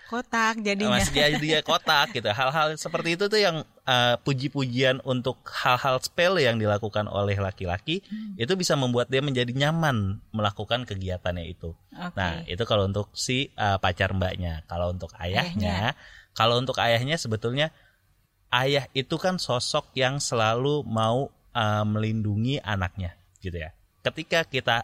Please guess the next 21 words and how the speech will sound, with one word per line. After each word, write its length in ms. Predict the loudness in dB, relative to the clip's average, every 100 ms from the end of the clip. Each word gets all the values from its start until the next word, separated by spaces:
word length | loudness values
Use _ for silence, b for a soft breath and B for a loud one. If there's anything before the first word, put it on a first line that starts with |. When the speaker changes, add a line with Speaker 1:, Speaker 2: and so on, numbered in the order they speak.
| -4
Speaker 2:
sebagai 380 | -4 -2 -2 -2
seorang 360 | 0 0 -2
anak 340 | -2 -4 -4 -6 _
itu 320 | -12 -6 -6 b b b
meminta 520 | -2 2 2 2 -2 -6 _
langsung 440 | 0 0 -2 -2
ke 100 | -2
ayah, 380 | -2 -2 -2 -4 -8
Speaker 1:
Mm-mm. 280 | -12 -10 -12 -10
Speaker 2:
mungkin 420 | -2 0 2 2 4
nggak 160 | 4
bisa 180 | 4 4
langsung 320 | 2 2 -2
terus-terusan 600 | -2 -2 0 -2 0 -2 -4
ya. 140 | -8 B B B
Tapi 220 | -4 -2 2
ada 160 | 2
momen-momen 600 | 2 2 0 0 0 -2 -4
kita 200 | -4 -2
meminta, 400 | -2 -4 -4 -4
"Ya, 340 | 0 2 0